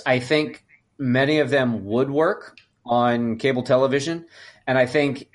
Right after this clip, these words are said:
as it stands now, having, having a whole bunch of different providers providing these shows will actually hurt the shows,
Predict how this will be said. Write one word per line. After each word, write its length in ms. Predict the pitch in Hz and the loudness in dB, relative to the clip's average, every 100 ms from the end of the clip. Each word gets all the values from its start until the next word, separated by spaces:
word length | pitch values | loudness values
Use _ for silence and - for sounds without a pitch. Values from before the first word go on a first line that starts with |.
| 135 | -2
as 220 | 139 143 | 0 2
it 140 | 143 | 2
stands 460 | - 156 139 127 117 | 0 0 2 0 -2
now, 520 | 113 107 117 135 165 - _ _ _ | -2 0 2 0 -2 -8 _ _ _
having, 880 | - 147 151 147 151 143 147 147 - _ - | -10 -2 0 0 0 0 0 -4 -10 _ -8
having 360 | 131 147 151 | -2 0 2
a 80 | 127 | 0
whole 180 | 110 139 | 0 0
bunch 340 | 139 143 127 117 | 2 0 0 -6
of 100 | 107 | -4
different 280 | 127 127 | -4 -4
providers 760 | 113 95 107 113 120 139 139 - - - | -4 -2 0 0 0 -2 -4 -10 -16 -8
providing 460 | 110 107 117 117 | -2 0 0 0
these 160 | 117 110 | -2 -2
shows 460 | - 113 120 123 | 0 0 0 0
will 140 | 110 104 | -2 -2
actually 540 | 117 117 - 120 113 - - - - | -2 -4 -2 -2 -2 -6 -20 -20 -4
hurt 320 | 151 139 - - | 0 0 -4 -8
the 120 | 101 | -8
shows, 580 | - 117 92 - - | -4 -2 -2 -4 -12